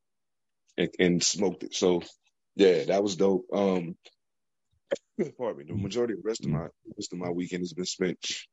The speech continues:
tooling up things as far as promo for Mojo's project coming and, you know what I'm saying? Of course, prepping shit for my project with No C too. I mean, uh, with No C and, uh, the other one with Kep C. So, yeah, that's gonna be, definitely gonna be fun.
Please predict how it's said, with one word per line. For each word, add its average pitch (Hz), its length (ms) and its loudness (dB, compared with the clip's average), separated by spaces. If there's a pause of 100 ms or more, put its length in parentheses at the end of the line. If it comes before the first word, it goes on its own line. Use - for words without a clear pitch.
(600)
tooling 98 320 8
up 95 160 6
things 92 280 4
as 85 100 -2
far 90 260 6
as 82 360 4
promo 85 360 0
for 76 180 -4
Mojo's 82 340 -8
project 78 400 -6
coming 76 300 -8
and, 69 180 -16 (1200)
you 95 80 8
know 90 80 8
what 82 140 4
I'm 85 200 6
saying? - 20 -8 (160)
Of 85 80 2
course, 104 220 6 (100)
prepping 92 220 2
shit 90 160 2
for 87 80 -6
my 87 160 -2
project 87 320 0
with 87 80 -2
No 82 120 0
C 85 200 0
too. 82 260 -2 (120)
I 95 60 2
mean, 95 120 6
uh, 85 220 2
with 87 120 2
No 87 100 4
C 82 240 0
and, 78 120 0
uh, 78 160 0
the 73 120 -2
other 78 140 -2
one 80 160 -2
with 69 100 -10
Kep 82 180 -2
C. - 220 -2
So, 76 200 2
yeah, 80 200 6
that's 78 160 2
gonna 80 180 0
be, 76 160 -2 (880)
definitely 90 320 4
gonna 80 160 -4
be 78 140 -6
fun. 78 300 -2